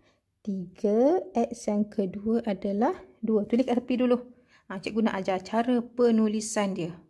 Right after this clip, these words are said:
Okey? Ha, ni, cik, tulis kat tepi dulu. X pertama tiga, X kedua adalah dua. Okey. Mula-mula buat kurungan.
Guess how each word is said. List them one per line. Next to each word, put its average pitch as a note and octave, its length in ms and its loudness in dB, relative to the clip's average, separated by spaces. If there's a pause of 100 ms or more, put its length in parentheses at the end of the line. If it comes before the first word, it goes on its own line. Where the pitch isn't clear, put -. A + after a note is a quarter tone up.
(120)
Okey? - 320 -2 (1120)
Ha, F#3+ 320 -2
ni, C#4 320 0
cik, - 320 -12
tulis A#3+ 160 0
kat A3 160 -2
tepi A3+ 160 2
dulu. G3 160 2
X - 240 -2
pertama G3+ 480 2
tiga, A#3 640 2
X F#3 240 -10
kedua G3+ 480 -4
adalah G3 320 0 (960)
dua. A#3+ 480 0
Okey. E3+ 320 -6 (360)
Mula-mula G#3+ 560 2
buat A#3 320 -2
kurungan. F#3 960 0